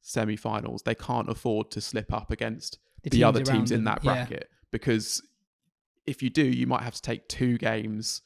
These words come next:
Speaker 1: at least off New Zealand, England, India, Australia. That looks like it's gonna be pretty hard. Um, I mean, presuming England get a bit <laughs> better.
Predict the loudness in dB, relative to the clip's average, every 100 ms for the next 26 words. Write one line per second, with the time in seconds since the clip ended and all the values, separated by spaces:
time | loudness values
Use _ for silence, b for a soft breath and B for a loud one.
0 | _ _ -4 -2 0 -2 -2 -8 -4 -2
1 | -2 -8 -20 _ _ _ -4 -2 0 0
2 | 0 -2 -2 -2 -4 -4 -8 -14 _ _
3 | -4 -2 -2 -4 -4 -4 -4 -4 -4 -6
4 | _ _ _ _ _ -4 -4 -6 -4 -2
5 | -2 -2 -6 -4 -6 -2 -2 0 -2 -4
6 | -8 -8 -6 -4 -6 -8 -4 -2 -2 -4
7 | -8 -8 -6 -4 4 6 6 2 0 -2